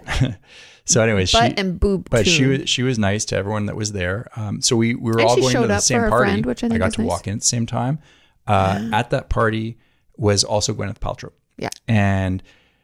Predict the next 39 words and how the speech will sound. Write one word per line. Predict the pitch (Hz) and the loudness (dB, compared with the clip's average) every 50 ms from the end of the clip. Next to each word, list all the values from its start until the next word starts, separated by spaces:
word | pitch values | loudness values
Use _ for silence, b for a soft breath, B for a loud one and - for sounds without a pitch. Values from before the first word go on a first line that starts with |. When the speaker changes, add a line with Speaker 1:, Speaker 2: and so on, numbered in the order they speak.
| b b b b - | b b b b 0
Speaker 1:
uh, | 98 98 95 92 92 92 | 2 2 4 2 2 0
I | - 110 | 0 -2
thought | 117 - 147 131 - | -2 -2 -4 -4 -2
she | - 123 | 0 0
was | 110 101 | 0 0
very | 107 113 | 0 0
nice. | 127 151 131 - - | 0 0 0 -2 -2
I | 90 | -2
actually | 92 92 - - 98 | -2 -2 -4 -4 -2
had | 90 98 98 | -2 -2 -2
a | 98 | -4
couple | - - - - 117 | -6 -8 -6 -4 -4
of | 113 | -2
words | 127 151 151 - - - | -2 -2 -4 -4 -6 -6
with | 104 95 87 | -6 -6 -6
her | - - 107 110 113 120 120 120 - | -6 -4 -2 -2 0 -2 -2 -4 -4
and | - 107 98 98 98 95 92 | -4 -2 -2 0 -2 -2 -4
Tracy. | - - - 127 151 156 - - - 120 170 - _ - | -4 -4 -2 0 0 2 0 0 -2 -6 -10 -12 _ -8
Um, | 139 110 107 104 104 101 104 104 104 | -6 -4 -2 -2 -2 -2 -2 -2 -2
Speaker 2:
Oh. | 104 214 | -2 0
Speaker 1:
for | 214 | 0
whatever | - 104 107 127 127 110 | 2 2 2 2 2 0
Speaker 2:
Oh. | 98 | -2
Speaker 1:
reason, | 98 98 - 101 113 113 117 - - | -2 0 0 0 0 0 -2 -4 -2
they | 110 104 | 0 0
were, | 98 95 95 - - | 0 0 -2 -4 -4
were | 101 98 90 | -4 0 0
staying | - - 95 95 101 107 | 0 0 0 0 0 0
there. | 107 104 104 | 0 -2 -2
And | 95 90 | -2 -2
Speaker 2:
Look | 101 - - | -2 -2 -4
at | 202 - - | -6 -4 -2
you. | 247 269 | -2 0
You're | 302 214 190 | 0 -2 -2
Speaker 1:
I | 202 | -2
Speaker 2:
so | 95 92 214 214 | -2 -2 -2 -2
fancy. | - - - 185 220 285 294 - - - - - | -2 -4 -4 -4 -4 -4 -6 -8 -12 -10 -4 -2
Speaker 1:
No. | 190 - - - | 0 0 0 -2
Speaker 2:
So | - | -6